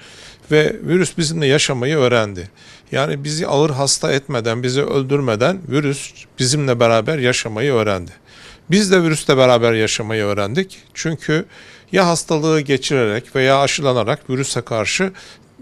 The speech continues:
bağışıklığımızı sağlamış olduk. Dolayısıyla artık eskisi gibi ağır bir hastalık tablosu, ölümcül bir hastalık tablosu çok gözükmüyor, çok nadir olarak görülüyor. Tabii,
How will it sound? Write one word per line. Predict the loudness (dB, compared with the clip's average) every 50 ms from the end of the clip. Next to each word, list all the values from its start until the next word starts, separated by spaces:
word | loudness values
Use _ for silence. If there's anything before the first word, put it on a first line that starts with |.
| -2 2
bağışıklığımızı | 4 4 6 4 2 0 -4 -4 -2 0 0 0 0 -2 -2 -2 -2 0
sağlamış | 2 4 4 4 4 2 0 0 -4 -4 -4
olduk. | -6 -6 -6 -4 -6 -6 -6 -4 -2
Dolayısıyla | 0 0 2 2 0 2 2 2 4 4 2 2 -2 -16 -20 -20 -20 -20 -20 -12 -4
artık | -2 -2 0 0 -2 -6 -6 -6 -6 -2
eskisi | -2 0 0 0 0 0 0 0 0 -2
gibi | -4 -4 -2 -2 -2 -2 -4 -8 _ 0
ağır | 2 2 2 2 0 0 -4
bir | -4
hastalık | -4 -4 -6 -4 -4 -4 -6 -6 -8 -2
tablosu, | -2 -2 -2 -2 -4 -4 -4 -4 -6 -6 -6
ölümcül | -4 -4 -2 -2 -2 -2 -2 -4 -4 -2 -2
bir | -2
hastalık | -2 -2 -4 -4 -4 -4 -6 -6 -4
tablosu | -4 -4 -4 -2 -4 -4 -4 0 0 -2 -2 -2 -8 -20 -20 -20 -20 -20 -20 -20 -8
çok | -2 -2 -2 -2 -2 0
gözükmüyor, | 2 2 2 0 -4 -2 -2 2 2 2 2
çok | 0 -4 -8 -6 -2 0
nadir | 2 2 2 2 2
olarak | 2 2 2 2 0 0 -2 -6 -8 -8
görülüyor. | -8 -8 -8 -12 -10 -10 -10 -12 -12 _ _ -20 -18 -16 -16 -18 -18 -18 -8
Tabii, | 0 2 2 4 6 4 4 2